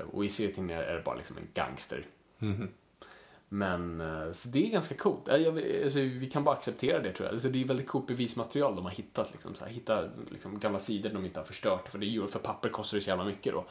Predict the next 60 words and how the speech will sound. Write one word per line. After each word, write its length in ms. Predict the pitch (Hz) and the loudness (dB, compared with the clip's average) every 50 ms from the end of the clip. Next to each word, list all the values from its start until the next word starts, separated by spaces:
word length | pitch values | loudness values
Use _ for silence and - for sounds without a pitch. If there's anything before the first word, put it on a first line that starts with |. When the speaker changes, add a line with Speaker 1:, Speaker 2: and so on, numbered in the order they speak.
| - - - - - - | -12 -14 -14 -14 -14 -12
Speaker 1:
Så 120 | - - 107 | -8 -8 -4
att 80 | - | 0
man 160 | 107 95 98 101 | 2 2 2 2
liksom 180 | 104 101 98 | 0 0 0
suddar 380 | - - - 120 107 - 101 95 | 0 2 2 2 2 2 2 4
ut 260 | 113 131 - - - | 4 4 2 2 0
gamla 220 | 104 95 90 87 | -2 -2 0 -2
grejer 240 | 85 85 80 76 65 | -4 -4 -4 -4 -4
oftast 380 | 67 - - - 69 - - - | -6 -8 -8 -6 -6 -6 -6 -4
och 200 | - 78 71 - | -2 -2 -2 -2
an-, 120 | - 95 101 | -4 -6 -6
återanvänder 640 | 101 107 90 - 90 90 90 98 120 131 123 104 - | -6 -8 -6 -4 -2 -2 0 0 0 0 -2 -2 -4
det. 100 | - 95 - | -6 -8 -10
Så 140 | - - - | -12 -14 -10
att 40 | 104 | -6
det 60 | 104 | -4
är 40 | 98 | -2
väldigt 200 | 98 98 98 - | -2 -2 -4 -4
sällan 280 | - - 104 107 - - | -4 -6 -6 -6 -6 -6
man 120 | 104 95 | -6 -6
kan 120 | - - 101 | -6 -8 -10
hitta 240 | 110 113 107 - - | -12 -12 -8 -6 -4
originalsidor 720 | 104 104 101 104 104 98 95 95 - 127 123 - - - 110 - - - | -4 -4 -4 -4 -4 -4 -6 -6 -6 -6 -6 -4 -6 -8 -8 -10 -10 -4
Speaker 2:
Ah. 160 | - 120 120 117 - - - - | 2 2 2 2 0 -4 -14 -12
Speaker 1:
från 160 | - 104 92 | -8 -6 -4
den 140 | 87 82 92 | -4 -4 -4
tiden. 320 | - - - - - - - - - - _ - | -6 -8 -8 -8 -8 -10 -12 -14 -20 -20 _ -16
Så 160 | - - - | -6 -2 -2
att 260 | - - - - - - _ _ _ | -2 -2 -2 -10 -14 -16 _ _ _
det 80 | - 160 | 4 6
är 40 | |
en 60 | 196 190 | 6 4
cool 220 | - 180 156 151 | 4 2 2 4
grej. 200 | 151 175 151 107 | 4 2 2 4
Jag, 180 | 90 123 139 143 | 2 2 2 2
det, 120 | 143 147 - - | 0 0 -2 -4
jag 80 | - - | -2 0
har 80 | 151 151 | 2 2
inte 120 | 156 - | 2 0
så 80 | - 156 | 0 -2
mycket 160 | 143 - 139 | 0 2 2
mer 100 | 135 123 | 2 2
att 60 | 123 | 2
säga 140 | 123 127 117 | 2 2 2
om 80 | 127 131 | 2 4
det. 100 | 113 110 | 2 2
Det 80 | 120 127 | 2 2
är 40 | 123 | 2
liksom, 240 | 123 120 120 120 | 2 2 0 0
jag, 100 | 123 143 151 - | 0 0 0 0
jag 200 | 127 131 131 - | 0 -2 0 0
tror 160 | - 135 143 | 0 0 2
nog 160 | 147 135 123 | 2 2 2
att 120 | 113 - | 2 0
det, 140 | - 123 110 | 0 0 0
det 120 | 113 127 123 | 0 0 0
fanns 300 | - 123 117 113 - - | 0 0 0 0 0 -2
en 100 | 113 110 | -2 -2
intention 640 | 117 120 113 - 113 107 101 - 131 147 143 131 | -4 -4 -2 0 0 0 0 0 0 2 2 2
där. 180 | 107 - - - | 0 -2 -4 -6